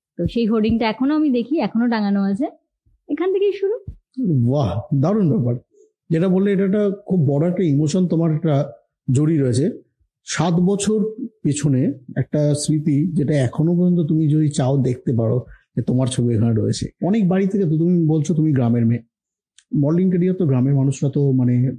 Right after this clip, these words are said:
Speaker 2: অ্যালাউই করে না প্রথমত, যে হচ্ছে মডেলিং আমার মেয়ে যাবে, গিয়ে কি হবে, আবার কলকাতা শহরে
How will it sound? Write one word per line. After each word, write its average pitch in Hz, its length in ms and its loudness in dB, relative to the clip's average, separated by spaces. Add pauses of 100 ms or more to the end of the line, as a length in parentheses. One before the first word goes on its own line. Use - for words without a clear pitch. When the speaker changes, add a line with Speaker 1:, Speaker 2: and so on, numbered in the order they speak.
(120)
Speaker 2:
অ্যালাউই 135 360 2
করে 123 260 0
না 120 220 0
প্রথমত, 120 480 0
যে 123 160 0
হচ্ছে 117 260 -2
মডেলিং 117 420 2
আমার 123 200 2
মেয়ে 120 220 0
যাবে, 117 300 0 (440)
গিয়ে 131 180 2
কি 131 200 0
হবে, 113 300 0
আবার 123 180 0
কলকাতা 131 500 0
শহরে 113 440 0